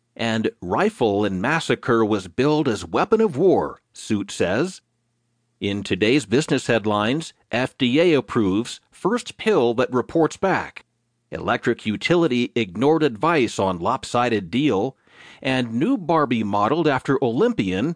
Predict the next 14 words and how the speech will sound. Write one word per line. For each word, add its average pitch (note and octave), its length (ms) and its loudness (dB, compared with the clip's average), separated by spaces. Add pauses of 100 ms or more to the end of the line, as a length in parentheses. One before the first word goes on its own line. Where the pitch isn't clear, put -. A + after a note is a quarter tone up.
(120)
who C3+ 140 0
wears F3 400 2
hijab. E3 500 0 (800)
There G2+ 200 -2
will C#3+ 180 2
be D3 140 2
more D3+ 180 2
business C#3 320 -2
stories, F3 500 0 (120)
more F#2 160 -4
national A#2 500 -4
and F#2+ 140 -4
world B2 300 2
news, C3+ 400 0